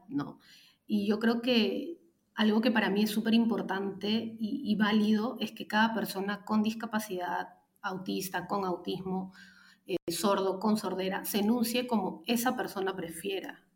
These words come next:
¿no? Siendo una decisión propia luego del cuestionamiento de cada uno de nosotros.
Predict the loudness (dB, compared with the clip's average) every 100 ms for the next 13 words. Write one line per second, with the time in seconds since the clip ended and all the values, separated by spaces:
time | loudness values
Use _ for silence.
0 | _ -12 -12 -12 0 8 8 8 6 6
1 | 4 0 0 -2 -2 -4 -2 0 2 2
2 | 2 2 0 -2 -2 -2 0 -2 -2 -2
3 | -4 -4 -4 -2 -2 -2 -2 -4 -4 -6
4 | -8 -14 -14 -18